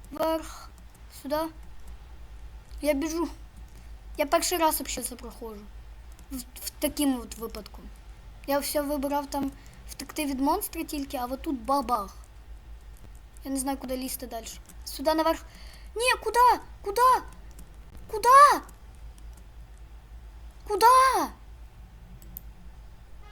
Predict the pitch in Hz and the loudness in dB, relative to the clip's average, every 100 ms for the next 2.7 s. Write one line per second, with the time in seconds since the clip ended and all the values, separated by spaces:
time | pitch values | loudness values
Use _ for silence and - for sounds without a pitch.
0 | - - - - - - - - - - | -20 -20 -20 -18 -18 -16 -14 -12 -12 -14
1 | - - 254 254 269 330 302 294 277 277 | -16 -12 -8 -2 0 2 0 -2 -4 -4
2 | 254 254 240 277 311 - | -6 -8 -6 -8 -8 -10